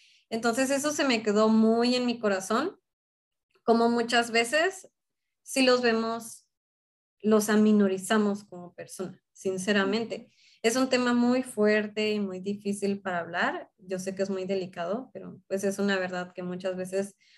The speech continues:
Speaker 1: los vemos como algo menos o algo que está más abajo de uno. Pero la verdad es que no, eh, siguen teniendo la capacidad. Este, luchamos porque tengan las oportunidades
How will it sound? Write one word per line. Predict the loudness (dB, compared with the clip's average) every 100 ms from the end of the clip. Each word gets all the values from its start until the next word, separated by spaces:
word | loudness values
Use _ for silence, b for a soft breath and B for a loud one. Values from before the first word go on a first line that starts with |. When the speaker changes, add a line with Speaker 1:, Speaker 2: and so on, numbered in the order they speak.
| b b
Speaker 1:
los | 2 4
vemos | 2 2 0 -2
como | -6 -6 -6 -8 -10 _ _ 0
algo | 2 2 0 -2 _ _ -4
menos | 2 4 4 0 -4 -10 -8
o | -6
algo | -4 -4 -6
que | -8
está | -8 -10 -8
más | -8 -10 -8
abajo | -6 -4 -4 -4 -6
de | -8 -12 -6
uno. | -4 -4 -8 b b b
Pero | 2 4
la | 4
verdad | 4 2 0 -2
es | -6
que | -8 -6
no, | -4 -6 -8 _
eh, | -6 -4 -4
siguen | -2 -2 -2
teniendo | -4 -4 -6 -8 -8 -12
la | -12 -10
capacidad. | -10 -10 -10 -6 -2 -2 -4 _ _ _ _ _ _ _ _ _ _ -4
Este, | 2 2 2 -2 0 0 0 -4 -12 -2
luchamos | 2 4 4 2 0
porque | -4 -4 -2
tengan | 0 2 4
las | 2 -2
oportunidades | -6 -8 -8 -10 -8 -4 -2 0 -4 -10 -20